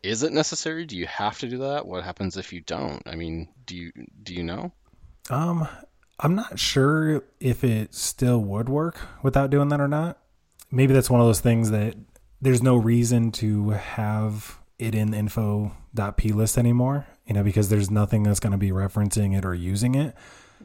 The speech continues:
Speaker 2: So
Speaker 1: Mm-hmm.
Speaker 2: by leaving it in there, maybe it would still actually work, but it doesn't make sense to have it in there, right? 'Cause if it's not gonna be used. There were certain places you did have to, you know, make sure you removed it. Um, but I'm not sure. I'm not sure if it actually is required or not.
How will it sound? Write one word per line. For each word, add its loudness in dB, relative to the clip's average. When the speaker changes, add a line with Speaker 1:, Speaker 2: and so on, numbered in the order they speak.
Speaker 2:
So 2
Speaker 1:
Mm-hmm. 2
Speaker 2:
by 2
leaving 4
it 0
in -2
there, 0
maybe 4
it 8
would 0
still 2
actually 0
work, -4
but -2
it 2
doesn't 2
make 0
sense -2
to -2
have -2
it -4
in -4
there, -16
right? -4
'Cause -6
if -6
it's -6
not -2
gonna -4
be -6
used. -8
There 0
were 2
certain 2
places 0
you -4
did 2
have 0
to, -4
you -6
know, -4
make -2
sure 0
you 0
removed -6
it. -8
Um, -4
but 6
I'm 6
not 0
sure. 2
I'm 2
not 6
sure 4
if 4
it 6
actually 0
is 0
required -2
or -4
not. -8